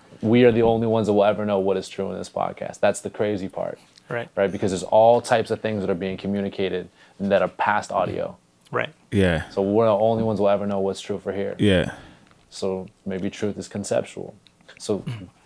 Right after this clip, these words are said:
Speaker 1: uh, Nick, you led me right into my next, where it's like, well, then, okay,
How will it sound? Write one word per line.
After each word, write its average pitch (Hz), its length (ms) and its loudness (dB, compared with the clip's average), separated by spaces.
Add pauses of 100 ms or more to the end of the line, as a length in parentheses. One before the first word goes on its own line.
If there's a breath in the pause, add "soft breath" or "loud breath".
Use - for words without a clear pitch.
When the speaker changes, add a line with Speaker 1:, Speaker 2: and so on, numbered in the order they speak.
(120)
Speaker 1:
uh, 92 220 -2
Nick, 101 360 -6
you 95 260 -6
led 98 180 0
me 95 80 -4
right 98 240 0
into 98 260 -6
my 92 140 -6
next, 110 380 -8
where 95 120 -6
it's - 140 -10
like, 90 340 -8 (960)
well, 101 140 0
then, 101 180 -2
okay, 95 440 -6